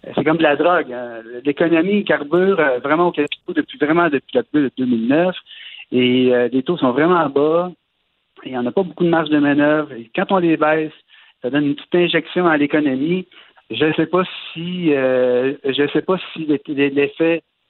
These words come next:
serait escompté, mais, euh, en introduction, euh, je disais que, que, euh, Donald Trump, euh, lui, euh, aimerait que ce soit encore plus bas. Euh, lui, ça, son année, en, en année électorale,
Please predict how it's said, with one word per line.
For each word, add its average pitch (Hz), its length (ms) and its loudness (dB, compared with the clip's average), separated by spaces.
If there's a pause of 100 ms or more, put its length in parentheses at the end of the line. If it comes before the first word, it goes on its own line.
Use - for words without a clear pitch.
(140)
serait 151 260 0
escompté, 156 640 -4 (380)
mais, 127 300 0
euh, 117 120 0
en 123 180 -4
introduction, 151 600 0
euh, 117 500 -4
je 117 140 -4
disais 127 340 -2
que, 123 380 0 (380)
que, 123 100 -4
euh, - 1080 -2 (280)
Donald 131 340 0
Trump, 165 380 0
euh, 120 320 0
lui, 147 260 0
euh, 110 180 2
aimerait 120 260 -2
que 135 120 -2
ce - 60 -6
soit 139 120 2
encore 139 280 0
plus 123 180 -6
bas. 123 140 -4
Euh, 156 520 0
lui, 147 240 -2
ça, 113 160 0 (600)
son 127 80 -2
année, 180 640 2
en, 143 120 0 (140)
en 151 240 0
année 190 200 4
électorale, 156 720 0